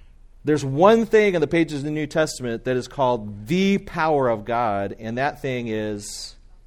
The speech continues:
the gospel. It is called the power of God. And yet, I don't know about you, but we're sometimes afraid to bring out the power of God in our conversations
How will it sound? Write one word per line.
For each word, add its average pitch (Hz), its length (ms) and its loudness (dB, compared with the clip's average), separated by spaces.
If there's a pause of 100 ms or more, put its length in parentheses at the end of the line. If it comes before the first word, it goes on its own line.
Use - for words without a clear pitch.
(400)
the 120 80 -6
gospel. 156 600 -4 (840)
It 135 120 0
is 170 120 -4
called 127 500 2
the 127 480 0 (480)
power 131 640 0 (720)
of 139 160 2
God. 156 520 4 (1000)
And 160 180 0
yet, 180 520 6 (760)
I 151 80 -2
don't 208 120 2
know 196 80 8
about 156 180 8
you, 196 200 2
but 143 320 2 (380)
we're 151 180 -4
sometimes 160 1000 0 (300)
afraid 175 600 2
to 151 120 0
bring 156 420 -2
out 147 580 2
the 143 140 2
power 143 480 0
of 123 160 -2
God 147 340 2
in 127 140 -2
our 123 100 0
conversations 113 1120 -8